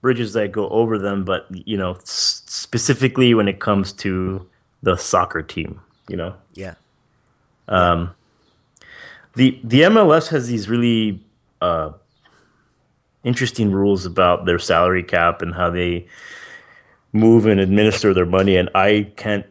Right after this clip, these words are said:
Speaker 1: even begin to understand it. I actually have a hard time understanding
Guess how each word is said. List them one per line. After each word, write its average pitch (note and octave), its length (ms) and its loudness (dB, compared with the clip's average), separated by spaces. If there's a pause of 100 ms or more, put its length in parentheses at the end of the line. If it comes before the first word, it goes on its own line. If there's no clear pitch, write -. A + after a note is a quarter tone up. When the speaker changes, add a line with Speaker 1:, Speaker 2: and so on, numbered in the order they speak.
Speaker 1:
even G2 240 -4
begin G#2+ 360 2
to A#2+ 120 0
understand G2+ 540 0
it. A#2+ 180 -2 (260)
I A#2+ 100 0
actually C3+ 420 -2 (200)
have A2+ 140 -2
a F#2 60 -8
hard G#2+ 240 -4
time G2+ 180 -2
understanding F#2+ 560 -4